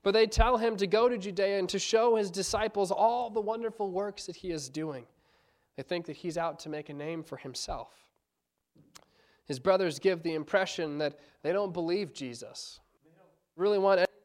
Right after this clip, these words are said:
to do with him. He's just out making a name for himself. They don't believe that he's the Messiah. He can't be. He's their brother. And they tell him to go, to show himself to the world.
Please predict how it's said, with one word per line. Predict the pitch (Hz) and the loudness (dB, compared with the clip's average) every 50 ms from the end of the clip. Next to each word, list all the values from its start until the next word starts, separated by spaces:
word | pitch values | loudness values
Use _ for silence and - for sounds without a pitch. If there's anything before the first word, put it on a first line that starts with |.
| _ _ | _ _
to | _ _ _ _ _ _ | _ _ _ _ _ _
do | _ _ _ - | _ _ _ -16
with | - | -10
him. | - 143 135 | -8 -8 -6
He's | 139 165 185 185 | -4 -4 -2 -2
just | 196 185 - 202 | -2 -2 -2 -2
out | 190 196 170 | -2 -2 0
making | 170 180 190 - 196 180 | 0 -2 -2 0 -2 -2
a | 175 | 0
name | 170 170 175 175 170 | 0 0 0 -2 -4
for | - - 139 | -8 -8 -10
himself. | 135 127 - - 135 123 123 - - _ _ _ _ _ _ _ _ _ _ _ _ - | -8 -8 -8 -8 -8 -8 -8 -10 -18 _ _ _ _ _ _ _ _ _ _ _ _ 2
They | - 190 | 4 6
don't | 208 233 233 226 | 8 6 6 6
believe | 226 220 214 226 240 220 | 4 4 4 4 4 4
that | 202 196 - | 2 2 2
he's | - 233 233 226 185 | 0 -2 -2 -2 -2
the | 196 196 | -2 -2
Messiah. | 196 185 - - 214 196 202 202 196 170 156 | -2 -2 -4 -2 -2 -2 0 0 0 -2 -2
He | 147 - 240 - | -2 -2 6 12
can't | - - - 262 - - - - | 12 12 12 12 10 -8 -8 -8
be. | 170 135 131 120 - _ _ _ _ _ _ _ _ _ _ _ _ | -8 -8 -8 -10 -16 _ _ _ _ _ _ _ _ _ _ _ _
He's | - 180 185 180 | -8 -8 -4 -2
their | 202 202 196 | -2 -4 -4
brother. | 156 147 202 196 233 233 175 131 107 - - _ _ _ _ _ _ _ _ _ _ _ _ _ _ _ _ _ _ | -4 -6 -8 -6 -4 -2 -4 -4 -4 -6 -18 _ _ _ _ _ _ _ _ _ _ _ _ _ _ _ _ _ _
And | - 147 | -6 -4
they | 147 | -4
tell | 143 - - 196 196 196 | -2 0 0 0 0 -2
him | 175 175 180 165 156 | -4 -4 -6 -6 -6
to | 147 - 156 | -8 -8 -6
go, | 151 165 165 165 147 117 117 117 - _ _ _ _ _ _ - | -2 -2 0 0 -2 -4 -6 -10 -16 _ _ _ _ _ _ -12
to | - 135 | -12 -8
show | - - 175 175 190 | -4 -2 0 0 0
himself | 180 165 151 143 - - 147 131 131 123 - _ _ - | 0 -2 -6 -8 -8 -8 -8 -8 -10 -12 -16 _ _ -14
to | - 139 | -12 -10
the | 135 131 | -10 -8
world. | 143 165 165 147 120 110 110 - | -6 -4 -4 -4 -4 -6 -10 -16